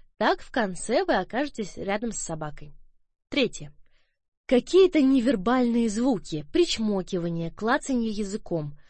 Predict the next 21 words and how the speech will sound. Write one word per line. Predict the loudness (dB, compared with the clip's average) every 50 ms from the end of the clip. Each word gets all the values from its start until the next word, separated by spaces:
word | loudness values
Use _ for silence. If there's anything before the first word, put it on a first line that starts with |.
| -20 -12 _
Я | -6 0 2 2 2
особенно | 4 0 0 0 0 0 2 2 2 2 2 0
люблю | 0 0 -2 0 -2 -2 -2
звук, | -2 -4 -2 0 0 0 0 -2 -16 -18 -18 _
с | -20 -12 _
которым | -4 -2 0 0 0 2 2 0
обычно | 0 -2 -4 -4 -6 -4 -4 -4
зовут | -2 -2 -2 -4 -4 -6 -8
котиков. | -4 -4 -4 -4 -4 -8 -10 -10 -10 -12 -12 _ -20 -20 _ _
Кс-кс-кс-кс. | -12 -12 -12 -12 -12 -12 -12 -12 -14 -16 -16 -16 -16 -14 -14 -14 -14 -12 -12 -12 -10 -10 -10 -10 -12 -14 -14 -18 -20 -20 _ -20 _ _ _ _ _ _ _ _ _ _
Четвертое. | -8 -8 -4 2 2 2 2 2 -2 -8 -8 -8 -10 -16 -20 _ _ _ _ _ _ _ _ _ _
Опять | -2 -2 -2 -2 0 0 2 2 2 0
же | -2 -2
невербальные | 0 0 0 0 2 2 0 0 0 -2 -4 -4
звуки, | -2 0 0 0 0 0
но | -2 -2
более | 0 2 2 2 2 0
настойчивые. | 0 -2 -4 -4 -2 -2 -2 -2 -2 -4 -6 -6 -4 -4 -6 -6 -4
Например, | -2 -2 -2 0 0 0 0 0 -2 -2 -6 -14 -16 -4 0
«эй». | 0 2 0 0 -4 -12 _ _ -20 _ _ _ _ _ _ _ _ _ _
Пятое. | 2 2 2 2 -2 -6 -10 -10 -12